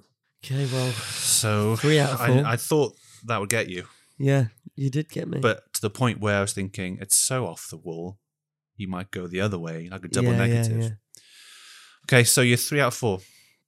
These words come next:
Speaker 2: Last one is Good Will Hunting.
Speaker 1: Well, Damon and Affleck wrote that, so I'm gonna say that's not a true story.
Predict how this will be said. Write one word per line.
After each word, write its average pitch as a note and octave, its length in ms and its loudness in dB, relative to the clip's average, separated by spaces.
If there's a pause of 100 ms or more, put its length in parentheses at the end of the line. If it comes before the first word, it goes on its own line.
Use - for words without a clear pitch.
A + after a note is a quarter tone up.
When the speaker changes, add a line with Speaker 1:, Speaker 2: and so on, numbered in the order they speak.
(560)
Speaker 2:
Last A2+ 280 0
one A2+ 360 2 (560)
is G2+ 680 -2
Good G2+ 160 -8
Will F#2+ 120 -6
Hunting. F#2 380 -10 (1400)
Speaker 1:
Well, C3 340 2
Damon C#3+ 320 4
and B2+ 100 2
Affleck B2+ 440 -2
wrote A#2+ 340 -2
that, G2 220 -14 (880)
so - 220 -4
I'm A2+ 200 -4
gonna A2+ 140 -4
say A2 200 -6
that's G2+ 220 -10
not A2 260 -8
a - 40 -10
true - 220 -10
story. - 400 -10